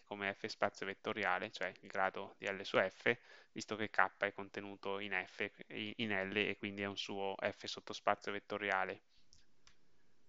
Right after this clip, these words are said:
Per quanto riguarda invece l-, l'estensione di K in L, eh, anche qui per vedere la disuguaglianza, eh, che il, il grado di L su K è minore o uguale di,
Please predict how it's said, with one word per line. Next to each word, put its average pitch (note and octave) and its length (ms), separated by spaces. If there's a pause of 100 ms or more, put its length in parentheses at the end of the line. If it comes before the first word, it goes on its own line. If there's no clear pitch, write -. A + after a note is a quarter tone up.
(800)
Per - 140
quanto B2 240
riguarda A#2 480
invece A2+ 600
l-, G#2+ 200
l'estensione A2 500
di G#2+ 100
K G#2+ 140 (140)
in G#2 340
L, A#2+ 240 (400)
eh, A2 280 (220)
anche A2 260
qui A#2 220 (240)
per G#2 520
vedere A2 320
la G#2+ 100
disuguaglianza, G#2+ 960 (140)
eh, G#2 220 (320)
che G2+ 180 (240)
il, G#2+ 420
il G#2 80
grado G#2+ 380
di G#2+ 120
L G#2+ 220
su - 140
K A2 300
è G#2+ 80
minore G2+ 300
o G#2 40
uguale G#2 520
di, - 140